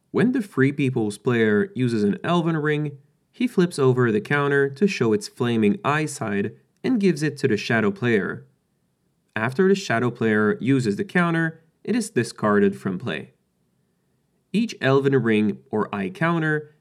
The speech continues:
can thus be used once by its owner in the following way. When a player is eligible to take an action during the action resolution phase, he may use an Elven Ring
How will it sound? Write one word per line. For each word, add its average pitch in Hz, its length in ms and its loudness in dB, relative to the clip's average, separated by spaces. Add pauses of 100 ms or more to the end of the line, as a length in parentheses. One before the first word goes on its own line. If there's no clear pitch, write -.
can 247 220 0
thus 143 240 0
be 151 140 -2
used 104 440 2 (140)
once 170 480 -2 (240)
by 127 180 2
its 208 220 -2
owner 143 560 2
in 190 140 4
the 156 80 2
following 104 460 0
way. 104 280 -2 (1080)
When 113 140 -2
a 104 60 2
player 202 400 2
is 196 260 0
eligible 120 640 2
to 101 100 -8
take 101 240 -2
an 101 140 -4
action 135 560 -4 (140)
during 190 260 0
the 117 180 -4
action 113 380 -2
resolution 101 680 0
phase, 156 380 -4 (460)
he - 160 -6
may 311 120 0
use 131 400 2
an - 280 -2
Elven 104 360 0
Ring 175 380 -2